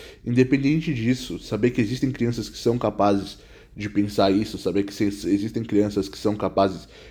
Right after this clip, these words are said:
de ser esse tipo de pessoa, cara, é, é muito um momento que você quer colocar uma pessoa num potinho e cuidar dela pra sempre, porque,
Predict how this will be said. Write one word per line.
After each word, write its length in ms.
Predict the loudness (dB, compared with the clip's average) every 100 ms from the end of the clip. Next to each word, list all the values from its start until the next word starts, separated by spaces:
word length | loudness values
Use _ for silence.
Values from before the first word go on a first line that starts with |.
| -14
de 120 | -10
ser 320 | -8 0 4 4
esse 160 | 2
tipo 260 | -4 -2 -2
de 100 | -2
pessoa, 360 | -2 -2 -2 -4 -20 _ -20 -20 -20 -10
cara, 220 | 4 6 6
é, 400 | 4 0 -2 -12 -20 -20 -20 _ _ _
é 60 | -4
muito 360 | 2 2 4 4
um 40 |
momento 460 | 6 4 4 2 -4
que 180 | -4
você 760 | -4 -4 -2 2 4 6 4 0 -10 -20 -20 -20 _ 0
quer 140 | 0
colocar 340 | 4 2 4 2
uma 160 | 2
pessoa 360 | -2 -4 0 0
num 160 | -2
potinho 640 | -4 -4 -4 -6 -4 0 0
e 60 |
cuidar 300 | 2 2 2
dela 200 | 4 2
pra 160 | 2 -2
sempre, 400 | -2 -2 -2 -6
porque, 800 | -12 -14 -4 2 4 6 4 0